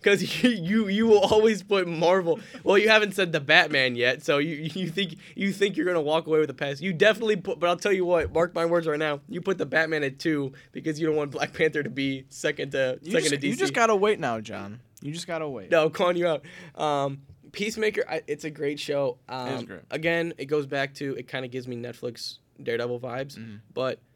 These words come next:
Speaker 1: listen, they realize where it's like D C was just like, D C is like,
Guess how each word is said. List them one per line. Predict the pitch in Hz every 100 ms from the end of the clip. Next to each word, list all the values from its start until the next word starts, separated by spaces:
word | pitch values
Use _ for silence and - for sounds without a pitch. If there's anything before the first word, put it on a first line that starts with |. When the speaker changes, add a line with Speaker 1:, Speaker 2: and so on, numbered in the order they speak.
| _ -
Speaker 1:
listen, | 160 156 131 - _ _ _ _ _ _ _
they | 135
realize | 147 185 185
where | 151
it's | 151
like | 143 139
D | 170
C | - 170
was | 151 147
just | 139
like, | 127 123 -
D | 131
C | 135 131
is |
like, | 127